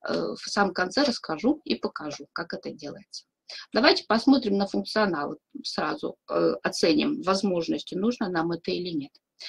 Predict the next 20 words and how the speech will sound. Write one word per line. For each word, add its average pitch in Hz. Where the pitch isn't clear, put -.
Итак, -
э, 175
вы 392
получаете 269
на 185
входе 190
после 220
регистрации 247
просто 277
белое 294
полотно. 220
В -
центре 330
будет 196
ось, 196
на 214
которую 247
будут 302
нанизываться 226
события. 160